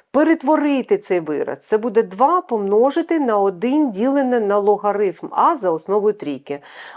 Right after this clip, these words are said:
Я нагадаю ще раз цю властивість. Якщо я хочу поміняти основу логарифма з числом під знаком логарифма, я можу замінити от таким чином. І зараз я саме цим скористалася.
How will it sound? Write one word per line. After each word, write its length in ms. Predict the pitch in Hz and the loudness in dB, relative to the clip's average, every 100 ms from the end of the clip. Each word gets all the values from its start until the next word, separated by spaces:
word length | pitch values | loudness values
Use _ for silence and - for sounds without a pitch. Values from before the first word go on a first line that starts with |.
| - | -20
Я 240 | 170 220 240 | 0 2 2
нагадаю 420 | 233 226 214 214 | 2 0 0 0
ще 240 | - 226 | 0 2
раз 180 | 180 180 | 2 -2
цю 120 | 185 | -6
властивість. 720 | 160 190 - 311 330 254 - - | -2 -2 -2 0 0 -2 -8 -10
Якщо 320 | 175 208 - 320 | -4 -4 0 0
я 60 | |
хочу 340 | 320 311 - 247 | 0 -2 -2 -4
поміняти 760 | 254 247 247 240 196 170 170 - - - | -2 0 0 0 0 -4 -4 -8 -14 -2
основу 580 | 240 226 262 277 220 202 | -2 0 4 6 6 2
логарифма 540 | 185 185 160 165 160 | -2 -2 -4 -6 -8
з 60 | 160 | -4
числом 400 | 226 226 370 427 | -4 2 4 4
під 160 | 302 | 0
знаком 380 | 190 196 190 175 | -2 -2 -2 -2
логарифма, 500 | 170 180 160 151 160 | -2 -2 -4 -4 -4
я 180 | 165 233 | 0 0
можу 340 | 254 311 294 | 2 0 -2
замінити 760 | 214 202 196 196 202 247 262 214 | -2 0 0 0 2 0 0 -2
от 120 | 190 | -2
таким 440 | 165 - 202 208 208 - _ - | -8 -2 -2 -2 -6 -16 _ -12
чином. 460 | - 151 147 147 | -6 -4 -4 -4
І 20 | |
зараз 380 | 151 226 285 277 | -2 -2 -2 -6
я 60 | 151 | -10
саме 240 | - 160 | -8 -8
цим 200 | 160 220 | -6 -8
скористалася. 960 | 226 - 180 202 - 139 151 156 143 | -8 -8 -8 -8 -8 -6 -6 -8 -10